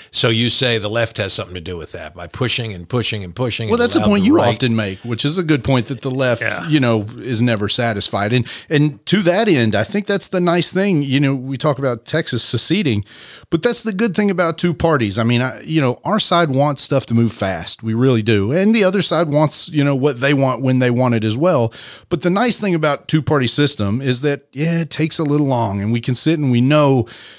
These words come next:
Speaker 2: we shouldn't be paying as much as we're paying for healthcare. Everybody agrees on it,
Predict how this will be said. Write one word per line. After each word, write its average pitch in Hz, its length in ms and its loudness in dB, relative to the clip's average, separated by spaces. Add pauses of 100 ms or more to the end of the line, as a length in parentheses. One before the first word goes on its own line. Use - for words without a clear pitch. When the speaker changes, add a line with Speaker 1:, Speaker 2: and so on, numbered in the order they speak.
(200)
Speaker 2:
we 110 100 -8
shouldn't 170 260 2
be 160 120 2
paying 135 260 2
as 117 100 2
much 123 220 2
as 113 100 -4
we're 117 60 -2
paying 113 240 0
for 104 140 -4
healthcare. 101 560 -2
Everybody 156 600 2
agrees 123 400 2
on 95 200 0
it, 98 140 -8